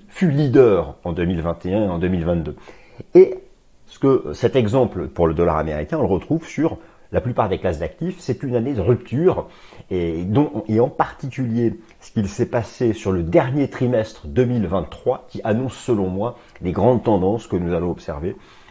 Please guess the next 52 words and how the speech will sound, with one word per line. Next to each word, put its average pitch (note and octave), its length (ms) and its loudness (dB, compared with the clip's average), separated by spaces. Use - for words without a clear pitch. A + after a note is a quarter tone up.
en D#3 120 6
deux C#3+ 80 4
mille B2+ 160 0
vingt-quatre. F2 420 -6
Alors C#3 180 2
écoutez, B2 260 -4
sans A#2 180 -6
plus G2+ 160 -6
attendre, A2+ 240 -4
c'est - 180 -10
parti, B2 480 -6
le A2 160 0
plan F#2+ 180 0
s'est G#2 200 -6
affiché E2+ 300 -6
sous D#2+ 140 -8
vos D2+ 120 -2
yeux, G#2+ 320 4
je - 120 -8
vous F2 60 2
ai F2 60 2
dit F2 80 -4
qu'on F2 140 -4
faisait E2+ 100 -2
ça E2+ 160 0
de D#2+ 80 0
manière D#2 280 -2
courte - 320 -2
et A2 160 8
sans G#2+ 200 4
slide G#2 400 4
trop G2+ 180 -2
chargé, A2+ 300 2
donc F#2 160 0
bilan A2+ 340 4
bourse, - 400 2
bilan, G#2+ 520 4
le G2+ 180 6
bilan G#2+ 300 4
graphique F#2+ 280 -4
de F2+ 80 -6
fin F#2 160 -6
d'année F2 260 0
sur E2 200 -4
les D#2 100 -4
indices D#2+ 220 -6
boursiers, E2+ 240 -4
taux E2+ 100 -8
d'intérêt, D#2+ 260 0
obligations, E2+ 400 0
matières C3 460 2
premières G2+ 760 4